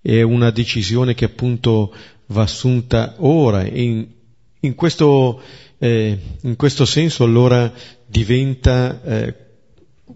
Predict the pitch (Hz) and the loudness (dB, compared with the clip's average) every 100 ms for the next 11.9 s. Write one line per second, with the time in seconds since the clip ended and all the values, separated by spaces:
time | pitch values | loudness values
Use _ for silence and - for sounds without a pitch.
0 | - - 156 117 143 135 127 - 127 131 | -18 -6 -2 0 0 0 0 0 -2 -2
1 | - - 131 123 127 127 107 101 95 90 | -2 0 0 2 2 2 0 0 -2 -6
2 | - _ _ _ _ - 110 - 110 107 | -10 _ _ _ _ -6 -4 -2 -2 0
3 | 120 117 - 101 107 107 107 - 98 - | 0 0 -2 0 0 0 -2 -2 -4 -4
4 | 98 92 92 95 85 85 _ _ _ _ | -6 -6 -8 -10 -12 -14 _ _ _ _
5 | _ _ _ _ _ _ _ _ _ _ | _ _ _ _ _ _ _ _ _ _
6 | _ _ _ _ _ - - 117 135 135 | _ _ _ _ _ -14 -4 0 2 2
7 | 131 123 120 120 117 - - - 120 104 | 0 0 0 0 0 -8 -20 -14 -8 -2
8 | 113 120 120 120 120 - _ 147 113 110 | 0 2 2 0 -2 -10 _ -8 -6 -6
9 | 113 110 110 - - 101 - - 127 127 | -2 0 0 -2 -2 -6 -4 0 2 2
10 | 123 123 117 - 123 120 117 110 - 113 | -2 -2 -4 0 0 0 -2 -4 -2 -4
11 | 104 104 117 117 123 139 151 147 135 | -4 -4 -2 0 2 2 4 2 0